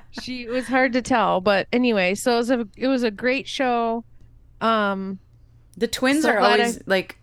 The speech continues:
Speaker 2: they always, I love the twins, but they also creep me out. And the fact that they all live on a compound together is both, like, charming and delightful and also a little weird and unnerving.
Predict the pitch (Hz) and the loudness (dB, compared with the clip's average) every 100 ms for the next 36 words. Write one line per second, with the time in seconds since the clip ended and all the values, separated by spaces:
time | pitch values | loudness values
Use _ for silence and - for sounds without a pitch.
0 | - 180 175 196 - 185 208 214 220 185 | -20 -8 -2 -2 2 2 2 0 -2 -6
1 | - - - - - - - - - - | -12 -16 -20 -20 -20 -20 -20 -20 -8 0
2 | 226 226 220 226 226 - - 208 208 190 | 0 4 4 4 -2 -6 -4 -4 -2 -2
3 | 202 185 185 185 190 - 190 175 175 165 | -4 -2 -2 -2 -6 -4 -6 -2 0 0
4 | 165 - 180 170 180 202 185 170 170 170 | 0 -2 -4 -2 -4 -4 -6 -2 0 2
5 | 175 170 165 160 - 151 165 175 175 185 | 0 0 0 -2 -2 -2 0 -2 -2 -4
6 | 180 185 185 160 160 143 160 165 - 156 | -2 -2 -2 -2 -4 -4 -2 -2 0 -2
7 | 151 - - 175 175 190 185 175 160 160 | -2 -8 -4 -2 -2 -2 -2 -2 -4 -4
8 | 170 151 - - - 156 170 151 - - | -6 -4 -4 -4 -4 -2 -2 -4 -6 -14
9 | - - - - 175 165 170 180 180 180 | -20 -20 -20 -6 -4 -2 0 2 2 0
10 | 170 170 170 156 160 156 143 139 - - | 0 0 -2 -2 -2 -2 -2 -4 -6 -14